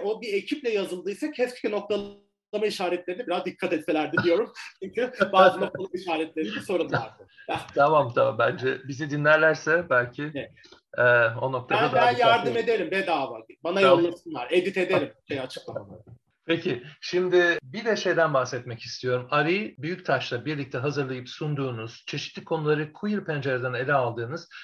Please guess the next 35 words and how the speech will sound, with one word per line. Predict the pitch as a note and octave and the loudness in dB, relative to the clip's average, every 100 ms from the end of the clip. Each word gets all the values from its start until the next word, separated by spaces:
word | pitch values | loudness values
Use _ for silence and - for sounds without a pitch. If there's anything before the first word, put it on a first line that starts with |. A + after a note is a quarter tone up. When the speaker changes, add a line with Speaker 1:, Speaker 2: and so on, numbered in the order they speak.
| - | -8
Speaker 2:
ve | C#3 | -4
benim | D3 F3 A3 | -2 -2 -2
de | D#3 | -2
her | C3 - F3 G#3 | -2 2 2 2
bölümünü | E3 D3 C#3 | -2 -4 -8
sabırsızlıkla | C3+ D#3 D3 D3 F#3+ F#3 G3+ C3+ | -6 -4 -4 -8 -8 -6 -4 -2
beklediğim | D3+ D3+ D#3 C3 C3+ G3+ G#3 | -2 -4 -6 -6 -6 -6 -4
Vervele | B2 F3+ G#3 G3+ F3+ | 2 2 4 0 0
Podcast'inin | G3 F#3 D#3+ D3 - G#3 | -2 -2 -4 -4 -6 -2
neden | F3 E3 G#3+ G#3+ | 0 2 2 0
yeni | F3 | -4
bölümleri | D3 D3 C#3+ E3 | -4 -4 -4 -6
gelmiyor? | D#3+ D#3+ F#3+ E3+ A2 G2 C3 | -2 0 0 -4 -10 -10 -6
Neden | C#3+ A3 | 0 0
Speaker 1:
Evet. | D4 | 2
Speaker 2:
gelmiyor | G#3+ F3+ D3 C3+ | 2 2 0 -4
ya? | B2+ C3+ - C#3+ | -4 -4 -6 -2
Gerçekten | C#3+ E3 B3 - G#3 | -2 0 -2 0 0
merak | F3 D#3 C3 - | 0 -2 -2 -6
ediyorum | B2 A#2 A2 F3 | -10 -8 -8 -2
ve | E3+ | 0
ben | D3 E3 | 0 -2
çok | - F3+ | -4 -6
zevkle | C#3+ G3 G3+ E3 | -2 -2 -2 -4
dinliyordum. | D3 C3 A#2 A#2 G#3 G#3 - - - - | -4 -6 -8 -8 -10 -12 -20 -20 -14 -2
En | E3+ A3+ | 0 0
son | - G#3 G3 | -2 -2 -2
dinlediğim | F#3 F#3 F3+ E3 F#3+ F#3+ C#3+ | -2 -2 -4 -4 -4 -6 -6
biraz | C#3+ E3+ F3 C#3 B2 _ - | 0 2 2 -4 -16 _ -8
yani | C#3+ A#2+ | -2 -2
açıkçası | B2 A#2+ - D#3 - D#3 | -2 -8 -8 -8 -6 -4
Ari'nin, | C3+ C3+ D3 D#3+ D#3 C3 | -2 -2 -2 -6 -8 -6
e, | B2+ | -4
tecrübelerinden | B2 C3 C#3 C#3+ C#3 D3 D#3 | -4 -4 -2 -2 0 0 2
bahsediyordunuz. | C3+ B2 C3 A#2 B2 B2 D3 A3 | 0 -2 -4 -6 -6 -6 -8 -12